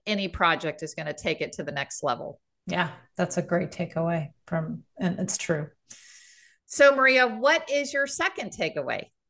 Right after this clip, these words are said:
Speaker 2: Well, I love that Mark has been coaching for many years enthusiastically and raising up a just generation after generation of great swimmers.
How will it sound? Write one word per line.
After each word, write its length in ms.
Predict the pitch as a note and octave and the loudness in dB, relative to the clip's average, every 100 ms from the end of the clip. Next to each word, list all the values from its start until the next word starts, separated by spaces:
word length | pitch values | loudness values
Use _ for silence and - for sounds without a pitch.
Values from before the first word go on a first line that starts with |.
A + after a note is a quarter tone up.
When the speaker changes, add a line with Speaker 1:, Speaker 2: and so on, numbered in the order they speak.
| _ _ - _ _ _ _ - | _ _ -20 _ _ _ _ 6
Speaker 2:
Well, 240 | C4 - | 6 6
I 120 | A#3+ | 4
love 480 | A#3+ B3 B3+ C#4 D4+ - | 0 2 6 6 4 4
that 260 | G#3 - - | 2 0 -12
Mark 600 | F#3 F#3 G3 G#3 A#3 A#3 - | -10 -6 0 4 4 2 -6
has 340 | F#3+ F3+ D3+ | -4 -4 -4
been 560 | - F3+ E3+ E3 D#3+ - _ _ _ _ _ _ _ _ _ | 0 0 0 -4 -10 -16 _ _ _ _ _ _ _ _ _
coaching 640 | - - A3+ A#3 - G#3 F#3+ | -4 2 4 4 2 0 0
for 160 | F3 E3 | 0 2
many 280 | F#3+ F#3 F3 | 2 2 0
years 360 | F3 F3 F3 | 0 0 -2
enthusiastically 1120 | E3 D3 A3 A3 F#3 F3 E3+ E3+ F3+ F3 E3 E3 | -4 -4 2 2 4 4 2 0 -2 0 -2 -2
and 240 | D#3+ D#3 | -4 2
raising 360 | F3 F3 E3+ E3+ | 4 4 2 0
up 160 | D#3 | -2
a 80 | C#3+ _ _ - | -6 _ _ -10
just 320 | D3+ - - | -8 -6 -4
generation 480 | F#3+ F3+ F3+ F3+ - | 0 2 2 2 0
after 180 | E3 D#3+ | -2 -2
generation 520 | C#3 D#3+ D#3+ D#3 D#3+ | -2 0 0 -2 -4
of 60 | C3+ | -2
great 260 | E3+ D#3 - | -2 0 -4
swimmers. 640 | - F#3+ D#3+ D3+ D3+ | 0 2 2 0 -4